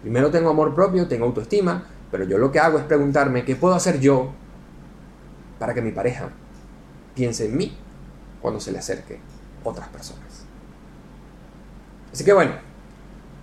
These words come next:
gracias por escuchar, gracias por seguir compartiendo mi contenido. Si no te has suscrito a mi canal de YouTube, ve y suscríbete. Recuerda que estamos en la última semana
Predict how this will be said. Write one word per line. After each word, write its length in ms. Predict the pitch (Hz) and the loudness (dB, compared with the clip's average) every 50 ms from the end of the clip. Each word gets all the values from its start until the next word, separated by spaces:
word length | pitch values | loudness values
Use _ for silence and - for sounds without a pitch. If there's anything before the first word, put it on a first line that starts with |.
| - - | -18 -4
gracias 680 | - 131 147 180 202 - - - 131 - - - - - - - - - - | 0 2 2 2 4 4 2 2 2 0 -4 -10 -14 -16 -20 -20 -20 -6 -2
por 140 | 127 120 - | 0 0 0
escuchar, 580 | - - 107 - 151 156 185 202 - - - - - - - - - - - - - | -2 -4 -4 2 4 4 4 2 0 -6 -14 -20 -20 -20 -20 -20 -20 -20 -20 -8 -4
gracias 380 | - 120 120 131 - - - - | 0 0 2 2 0 -2 -4 -4
por 160 | - 139 120 | -4 -4 -4
seguir 240 | 131 95 104 110 - | -4 -4 -6 -2 0
compartiendo 560 | 143 135 131 107 104 - 113 101 110 110 110 | 0 0 0 -2 -4 -4 -4 -2 -2 -2 -2
mi 160 | 113 - 165 - - | -2 -4 -8 -10 -10
contenido. 680 | - 110 104 95 90 104 123 147 175 180 190 196 190 - - - - - - - - - - - | -8 -8 -8 -6 -6 -4 0 2 4 4 2 2 -2 -8 -16 -20 -20 -20 -20 -20 -20 -20 -20 -12
Si 140 | - - 131 | -6 -2 0
no 100 | 160 180 | 2 2
te 80 | 175 196 | 2 2
has 100 | 185 - | 0 0
suscrito 380 | 190 180 - 185 175 175 170 | -2 -2 0 0 0 2 0
a 40 | 160 | 0
mi 100 | 160 147 | 0 -2
canal 260 | - 117 120 127 131 | -2 -2 0 0 0
de 80 | 143 139 | 0 0
YouTube, 320 | 120 104 92 139 139 139 - - - - - - - 127 | 0 -2 -2 -2 -2 -2 -6 -12 -18 -20 -20 -16 -4 0
ve 280 | 123 123 131 - - - | 0 2 2 0 -4 -12
y 60 | 123 | -14
suscríbete. 680 | - - - - - 147 160 165 165 - 170 175 170 - - - - - - | -16 -16 -14 -8 -2 0 0 0 0 0 -2 -2 -4 -6 -12 -18 -12 -4 -2
Recuerda 760 | 143 139 143 196 208 208 208 175 160 151 147 147 139 - - - - - - - - - - - | -2 2 4 4 6 6 6 6 4 4 4 2 -4 -10 -16 -18 -20 -20 -20 -20 -20 -20 -18 -16
que 60 | 117 | -16
estamos 540 | 113 - - 123 131 139 147 147 139 - - - | -8 -2 0 0 2 2 0 -2 -4 -8 -10 -8
en 80 | 127 123 | -4 -2
la 100 | 117 120 | 0 0
última 260 | 123 123 143 139 135 | 0 0 0 -2 -2
semana 520 | 139 123 107 113 120 123 127 131 131 135 | -2 -2 -2 -2 0 0 0 -2 -4 -6